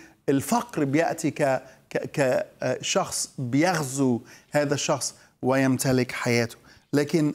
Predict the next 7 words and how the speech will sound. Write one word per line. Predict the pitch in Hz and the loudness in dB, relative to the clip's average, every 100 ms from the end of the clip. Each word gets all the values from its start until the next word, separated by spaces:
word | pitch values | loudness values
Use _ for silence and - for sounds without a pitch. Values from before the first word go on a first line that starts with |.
| - | -2
علينا | 131 131 143 160 160 165 - - | 0 2 4 2 0 -4 -12 -4
دور، | 135 113 104 - _ _ - | 0 0 -2 -12 _ _ 0
لكن | 127 123 151 131 | 0 2 2 2
الرب | 123 156 147 | 4 2 0
بيقول | 127 - 131 | -2 0 2
لنا: | 143 143 139 - _ _ - | 4 2 -2 -14 _ _ -2
"لا | 127 131 127 127 | 0 2 -2 -6